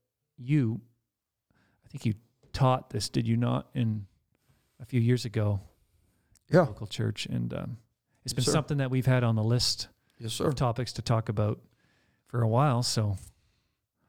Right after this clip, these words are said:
Speaker 2: Absolutely.
Speaker 1: as it just happens, today's the day. So
Speaker 2: Today
Speaker 1: welcome.
Speaker 2: is the day.
Speaker 1: Welcome.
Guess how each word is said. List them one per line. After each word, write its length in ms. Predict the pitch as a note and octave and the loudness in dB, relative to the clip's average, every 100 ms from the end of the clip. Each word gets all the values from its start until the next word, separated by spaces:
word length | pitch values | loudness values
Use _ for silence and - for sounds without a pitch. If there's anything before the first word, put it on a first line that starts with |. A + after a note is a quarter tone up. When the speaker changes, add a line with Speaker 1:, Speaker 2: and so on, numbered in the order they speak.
| _ _ _ _ D#3+ | _ _ _ _ 0
Speaker 2:
Absolutely. 540 | D3 D3 D3 - - - - - | 2 4 4 2 -4 -6 -16 -4
Speaker 1:
as 160 | B2 | -2
it 80 | A#2 - _ _ | -2 -6 _ _
just 200 | B2+ - | -4 0
happens, 520 | C3+ C3 C3+ A#2+ - - - _ | 2 2 2 -2 -2 -8 -20 _
today's 320 | - B2 A#2+ | 0 2 2
the 100 | A#2 | 2
day. 240 | A2 G2+ F#2+ | 0 0 -2
So 280 | - G2+ F#2 | -4 -4 0
Speaker 2:
Today 280 | - D3+ D3+ | 4 6 4
Speaker 1:
welcome. 160 | - C#3+ | 2 0
Speaker 2:
is 140 | B2 | 0
the 80 | C3+ | 0
day. 360 | B2 - - B2 | 0 -2 -4 -6
Speaker 1:
Welcome. 340 | B2+ A2 G#2 | -4 -4 -4